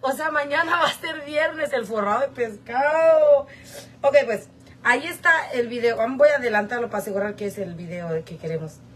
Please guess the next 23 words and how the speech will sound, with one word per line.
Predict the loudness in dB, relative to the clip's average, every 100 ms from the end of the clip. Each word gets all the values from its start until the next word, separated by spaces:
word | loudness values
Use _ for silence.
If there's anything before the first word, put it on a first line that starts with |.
| -20 -20 -20 -20 -20 -10
Ah, | -8 -4 -6
sí. | -6 -4 0 0 0 -2 -4 -14 -20 -20 -20 -20 -20 -20 -20 -20 -20 -20 -20 -18 -16 -2
Ay, | 2 6 6 4
Dios | 4 4 4 0
mío. | -4 -2 -4 0 4 4 2 -10 -20 -20 -20
Sí, | -14 -12 -10 -10
sí, | -10 -10 -12
sí | -12 -8 -8
fue. | 0 2
A | 2 -2
ver, | -8
ay, | -8 -10
no | -10 -10
se | -12
da | -10
vuelta | -12 -12 -12
a |
mí | -14 -14
esto. | -16 -16 -20 -20 -20 -20 -18 -18 -18 -18 -18 -18 -18 -18 -18 -18 -18 -16
Sí | -14 -6 -4
fue, | -4 -6 -4 0 2 2 2 -2
sí | -2 -4
fue. | -4 -6 -2 4 4 4 0